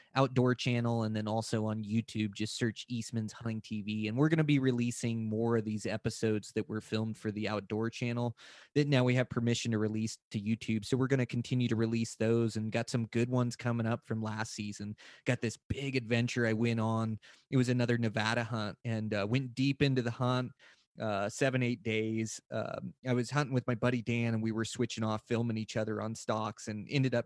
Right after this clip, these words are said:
arrowing a really nice buck, but really pushing my limits as far as, um, hydration level is concerned. I think we did three days, and we were, I had sixteen ounces of water that morning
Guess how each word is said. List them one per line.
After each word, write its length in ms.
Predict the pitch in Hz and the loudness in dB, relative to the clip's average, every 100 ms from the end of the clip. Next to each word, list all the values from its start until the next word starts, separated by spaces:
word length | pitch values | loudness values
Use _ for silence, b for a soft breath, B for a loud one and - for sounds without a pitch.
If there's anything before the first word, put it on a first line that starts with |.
| - | -2
arrowing 300 | 120 120 113 | -2 0 0
a 40 | 113 | 0
really 300 | 135 143 127 | 2 2 0
nice 260 | 127 120 | -2 -2
buck, 280 | - 113 113 | -4 -4 -2
but 220 | 107 101 98 - b b _ _ | -2 -4 -6 -16 b b _ _
really 480 | 131 139 160 127 117 | 0 4 6 8 4
pushing 360 | - 123 - 113 | 4 2 4 0
my 140 | 107 | 0
limits 420 | 110 113 107 - | 0 0 -2 -4
as 120 | 104 | -8
far 280 | - 110 110 | -4 -2 0
as, 240 | 107 104 107 | -2 -4 -4
um, 240 | 107 107 | -4 -4
hydration 800 | - 120 110 113 117 120 117 107 | 0 0 0 -2 -2 -2 -2 -2
level 300 | 107 101 104 | -4 -2 -4
is 100 | - | -4
concerned. 460 | 110 107 110 107 | -6 -4 -2 -2
I 40 | 117 | 0
think 280 | 131 120 - b b b - | 0 0 -6 b b b 4
we 60 | 135 | 6
did 200 | 139 - | 6 4
three 260 | 139 151 | 2 4
days, 540 | 131 139 143 127 120 117 | 6 6 8 6 4 0
and 120 | 113 | 0
we 200 | 117 117 | 0 2
were, 240 | 117 113 - b b 127 | 0 -2 -6 b b 2
I 20 | |
had 140 | 120 | 2
sixteen 420 | - 165 - 156 | 2 0 2 2
ounces 380 | 135 135 135 120 | 2 2 0 0
of 80 | 110 | 2
water 280 | 113 123 117 | 4 4 2
that 220 | 107 107 | 2 -2
morning 520 | 110 113 123 107 104 | -2 0 0 -2 -4